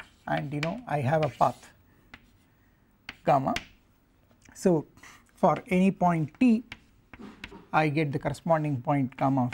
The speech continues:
t, and of course this is, uh, this is z naught, which is gamma of A, is the initial point of the path, and this is z one, which is gamma of B.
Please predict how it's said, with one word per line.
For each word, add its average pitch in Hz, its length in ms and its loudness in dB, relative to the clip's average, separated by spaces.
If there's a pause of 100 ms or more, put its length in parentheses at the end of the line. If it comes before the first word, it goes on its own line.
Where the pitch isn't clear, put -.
(120)
t, 190 220 -2 (2250)
and 202 280 6 (300)
of - 160 -4
course - 340 0 (280)
this 156 240 0
is, - 280 -6
uh, 135 280 0
this 147 240 -4
is 151 120 2
z 156 260 0
naught, 208 260 2
which 180 140 -2
is 139 160 -6
gamma 147 420 0
of - 240 -8
A, 226 260 0 (1160)
is 135 80 -6
the 143 60 0
initial 190 320 2
point 185 360 -2
of 165 80 -4
the 160 80 -4
path, 165 300 0
and 151 160 -8 (500)
this 165 100 0
is 165 180 2
z 143 140 0
one, 143 280 0
which 180 200 -2
is 135 80 -2
gamma 135 440 0
of 117 100 -6 (120)
B. 156 120 2